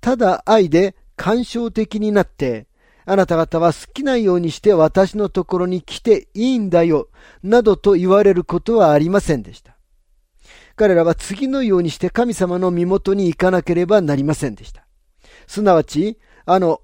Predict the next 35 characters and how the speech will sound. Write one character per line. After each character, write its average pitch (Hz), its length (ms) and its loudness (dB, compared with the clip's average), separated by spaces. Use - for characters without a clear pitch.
大 240 220 0
い 190 60 -2
な 170 140 4
る 170 160 -2
贖 202 460 0
い 196 40 0
の 165 100 0
日 127 180 -10
に、 107 240 -12
大 190 220 2
祭 185 200 0
司 160 140 -6
が 151 120 0
入 208 120 2
っ - 40 -8
て - 160 -6
い 135 40 0
っ 120 40 -6
て、 120 380 -8
憐 196 320 2
れ 240 120 0
み 226 120 -2
の 190 160 2
座 165 200 0
に 196 160 -2
血 - 280 -8
を 226 80 -4
振 - 180 -6
り 180 100 -2
か 165 160 -8
け 185 140 -2
た 135 140 -6
の 107 80 -18
で - 140 -20
す。 - 180 -20